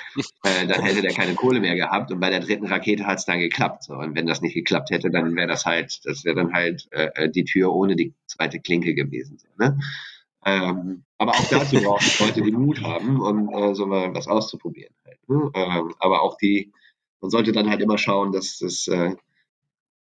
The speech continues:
also gewisse Entscheidungen oder auch Lernen kann sehr kostspielig sein.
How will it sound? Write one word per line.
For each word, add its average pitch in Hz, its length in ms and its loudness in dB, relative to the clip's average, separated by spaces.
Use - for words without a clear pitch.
also 98 220 4
gewisse 110 400 2
Entscheidungen 120 420 2
oder 95 160 2
auch 98 120 0
Lernen 107 720 2
kann 107 240 -2
sehr 104 160 2
kostspielig 76 720 -2
sein. - 480 -4